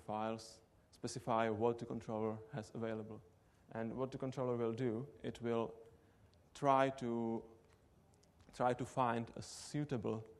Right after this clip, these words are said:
subnetwork in, in your infrastructure. For instance, if there were another connection here, if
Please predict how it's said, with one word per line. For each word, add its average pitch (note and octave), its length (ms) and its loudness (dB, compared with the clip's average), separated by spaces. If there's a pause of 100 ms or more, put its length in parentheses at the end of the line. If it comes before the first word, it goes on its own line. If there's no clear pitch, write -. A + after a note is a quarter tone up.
(120)
subnetwork B2+ 680 0 (520)
in, A2 300 -2 (260)
in A#2+ 320 -2
your A#2 160 2
infrastructure. A#2+ 600 -6 (440)
For C3+ 120 2
instance, A#2 420 -2 (160)
if B2+ 320 -4 (380)
there B2+ 260 4
were A#2+ 340 6
another B2 220 0
connection B2+ 460 -2
here, A#2+ 340 0 (180)
if A#2 120 -4